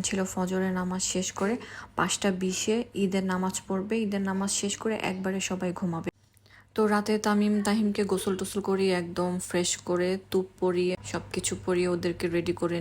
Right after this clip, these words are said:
নিলাম। ওরা এখন মসজিদে যাবে। আর আজকে আমার কাকা, আমার ভাই, ওরাও আমাদের বাসায় এসেছিল, তো সবাই একসাথে আজকে মসজিদে ঈদের নামাজটা পড়বে। আমার ভাই আর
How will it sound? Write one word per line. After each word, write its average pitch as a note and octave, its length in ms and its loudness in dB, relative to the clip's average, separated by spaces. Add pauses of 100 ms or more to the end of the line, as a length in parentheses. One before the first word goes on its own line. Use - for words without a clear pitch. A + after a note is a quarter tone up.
নিলাম। E3 260 -2 (140)
ওরা E3+ 140 0 (100)
এখন F3 200 -6 (100)
মসজিদে E3+ 400 -2 (100)
যাবে। E3+ 280 -2 (260)
আর E3+ 120 4 (260)
আজকে - 400 0 (280)
আমার E3+ 200 -2 (140)
কাকা, E3+ 300 2 (120)
আমার E3 180 0 (140)
ভাই, F3 180 2 (180)
ওরাও F3 260 2 (260)
আমাদের E3+ 300 0
বাসায় F3 300 -2
এসেছিল, F3 360 -4 (220)
তো E3+ 80 0 (220)
সবাই E3 280 0 (100)
একসাথে - 420 -6
আজকে - 160 -6 (120)
মসজিদে F3 460 -2
ঈদের E3+ 260 -2
নামাজটা E3 460 -4
পড়বে। E3+ 220 -2 (420)
আমার G#3 260 2
ভাই G#3+ 240 -2
আর G#3 60 -2